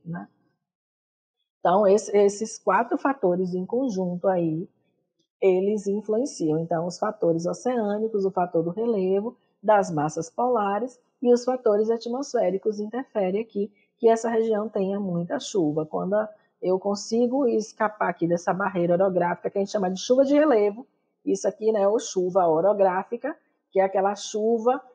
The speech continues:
é, que tem muito forte aqui nessa região, por conta de que a nuvem, ela precisa perder peso pra novamente receber essa evapotranspiração e continuar chovendo.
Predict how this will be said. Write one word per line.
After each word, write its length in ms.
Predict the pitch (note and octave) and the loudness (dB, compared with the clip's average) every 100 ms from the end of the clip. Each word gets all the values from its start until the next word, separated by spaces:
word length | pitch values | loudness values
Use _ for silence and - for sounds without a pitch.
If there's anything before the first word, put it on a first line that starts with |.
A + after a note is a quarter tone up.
| _ _ - | _ _ -4
é, 180 | F3+ F3 | -2 -2
que 160 | A3+ | -6
tem 540 | G#3+ - F#3+ F#3+ G3+ G3+ | -10 0 2 2 0 -2
muito 480 | F3 F#3+ A3+ A3+ A3 | -4 -2 -2 -2 -2
forte 340 | F3 F3+ F#3 | -2 -2 -4
aqui 160 | E3+ F3 | -8 -8
nessa 260 | F3 F#3+ | -8 -8
região, 680 | G3 G3 A#3 A#3 G#3 G#3+ - _ _ _ - | -6 -4 -2 -2 -2 -4 -8 _ _ _ 2
por 240 | C#4+ - | 2 2
conta 400 | A3+ G3+ G#3 G#3+ | 0 2 2 -4
de 120 | G#3 | -4
que 100 | A3+ | -4
a 80 | A3 | -4
nuvem, 680 | G#3+ A3 B3+ G#3+ G#3 G3 F#3 | -2 -2 -2 -2 -2 -2 -2
ela 160 | F#3 | -2
precisa 680 | F#3+ G3 - - G#3+ A3 A3 | -4 -8 -10 -10 -6 0 -2
perder 380 | A3 G3 F#3+ G3+ | 0 -4 -2 -4
peso 600 | - F3 E3 D#3+ E3 G#3 - _ _ - | 0 2 4 2 0 -8 -12 _ _ 0
pra 180 | F#3 | 2
novamente 800 | E3+ D#3+ E3 F#3+ F3 E3+ F#3+ - | 4 2 2 0 -2 -6 -6 -4
receber 500 | F3+ F3 F#3 F#3 E3 | -4 -4 -4 -2 0
essa 160 | E3 E3 | 0 -2
evapotranspiração 1000 | E3 D#3+ D#3+ E3+ - F#3+ A#3+ - G3+ G#3 | 0 -2 -4 -12 -10 -8 -8 -8 -8 -6
e 40 | |
continuar 460 | A3 G#3+ A3 G3+ G3 | -8 -4 -4 -4 -4
chovendo. 480 | B3 B3 F3 D3 | -4 -2 -4 -6